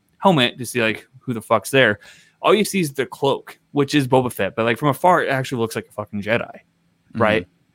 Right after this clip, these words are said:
Speaker 1: And it's hap-, like, <sighs> dude, I'm excited. <laughs>
Speaker 2: Hell yeah,
Speaker 1: And
Speaker 2: man.
Speaker 1: here's the thing. I, and, like, I've been critical of the show to an extent with, like, some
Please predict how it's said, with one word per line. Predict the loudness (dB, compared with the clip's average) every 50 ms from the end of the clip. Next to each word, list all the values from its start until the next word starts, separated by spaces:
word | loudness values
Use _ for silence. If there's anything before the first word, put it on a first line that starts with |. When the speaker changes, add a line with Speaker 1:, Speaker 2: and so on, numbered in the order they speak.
| _ _ _ _ _ _ _ _ -4
Speaker 1:
And | -2 0 0 2 2 0
it's | -2 -2 -2
hap-, | -4 -2 -2 -2 -4 _ -8
like, | -8 -6 -6 -6 -8 -12 -14 -16
<sighs> | -16 -6 0
dude, | 0 0 0 0 -4 _ _ _ -20 -20 -20 _ _ _ _ _ _ _ _ _ _ _ _ _ _ _ _ -2
I'm | -2 0 0
excited. | -2 -2 -2 0 0 -2 -2 -8 _ _ _ _ -16
<laughs> | -14 -14 -14 -16 -18 -18 -20 -20 -14 _
Speaker 2:
Hell | -6 -4 -4 -4
yeah, | -4 -2 -2
Speaker 1:
And | -2 -4
Speaker 2:
man. | -4 -8 -12 _ _ _
Speaker 1:
here's | 0 0 0
the | 2
thing. | 2 0 0 2
I, | 4 2 2 2 0 -4 -12 -12 -8 -6
and, | -4 -4 -2
like, | 0 0 0 0 0
I've | 0 0
been | 0 0 0
critical | 0 0 0 2 2 2 0
of | 0 0
the | -2
show | -2 -2 0 0 -2
to | -4 -8 -12 -10 -8
an | -8
extent | -8 -8 -6 -6 -6 -6 -6
with, | -4 -2
like, | -2 -2 -2 -4 -12 -20
some | -14 -8 -6 -4 -4 -6 -8